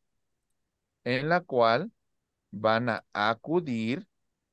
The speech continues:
a un órgano de arbitraje especializado para resolver este tipo de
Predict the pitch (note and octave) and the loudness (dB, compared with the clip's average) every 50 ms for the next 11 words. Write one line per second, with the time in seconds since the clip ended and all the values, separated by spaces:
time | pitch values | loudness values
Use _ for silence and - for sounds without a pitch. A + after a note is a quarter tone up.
0 | _ _ _ _ _ _ _ _ _ _ _ _ _ _ _ _ _ _ - A#2 | _ _ _ _ _ _ _ _ _ _ _ _ _ _ _ _ _ _ -2 0
1 | A#2 A2+ A2 A2 A2+ A#2 B2+ C3+ C#3+ C3+ B2+ B2+ C3 C3 C3 A#2+ C3 A#2+ G#2+ G#2 | 2 2 2 0 0 -2 -2 -2 -2 -2 0 2 2 2 2 2 0 0 0 -2
2 | G2+ G2+ G2+ G2+ A2+ A#2+ B2+ C3 C#3 D#3+ F3 - E3 C#3+ A#2+ A2+ A2 - - D3 | -4 -6 -2 0 2 2 2 2 0 -2 -2 0 0 2 2 2 0 -4 -6 -6
3 | D#3+ A3 - _ _ _ _ _ _ _ _ _ _ _ _ _ _ _ _ _ | -6 -6 -8 _ _ _ _ _ _ _ _ _ _ _ _ _ _ _ _ _
4 | _ _ _ _ - A#2 A#2 A#2+ C3 C#3+ C#3 - - - A2 G2+ F#2+ F#2+ - - | _ _ _ _ -4 0 0 2 0 0 -2 -6 -10 -6 -4 -4 -4 -6 -8 -4
5 | A2 A2 A#2+ C#3 D#3+ E3+ - - C3+ A2 G#2 G2+ A2+ D3 G3+ D#4 B3+ - _ _ | 0 0 2 2 0 -4 -4 -2 0 0 0 2 0 0 -2 -4 -8 -18 _ _
6 | _ _ _ _ _ _ _ _ _ _ _ _ _ _ _ _ _ _ _ _ | _ _ _ _ _ _ _ _ _ _ _ _ _ _ _ _ _ _ _ _
7 | _ _ _ _ _ _ _ _ _ _ - - _ - C#3 C#3 D#3 E3 E3 E3 | _ _ _ _ _ _ _ _ _ _ -20 -14 _ 4 6 6 6 6 6 4
8 | D#3 C#3 A#2 A2 G#2+ - - - G2+ G2+ G#2 G2 A#2+ D#3 G3 D4 A#3+ _ _ _ | 4 2 0 -2 -4 -6 -8 -6 -6 -6 -2 0 0 0 0 0 -4 _ _ _
9 | _ _ _ _ _ _ _ _ _ _ _ _ _ _ _ _ _ _ _ _ | _ _ _ _ _ _ _ _ _ _ _ _ _ _ _ _ _ _ _ _
10 | _ _ _ _ _ _ _ _ _ _ _ _ _ _ - A#2+ B2 B2+ B2 - | _ _ _ _ _ _ _ _ _ _ _ _ _ _ -6 -2 -2 -2 -2 -6
11 | A#2+ G#2+ - - B2 A#2 - - A2+ G#2+ C3 F3+ B3+ | -12 -12 -8 -6 -8 -8 -6 -6 -4 -2 0 -2 -2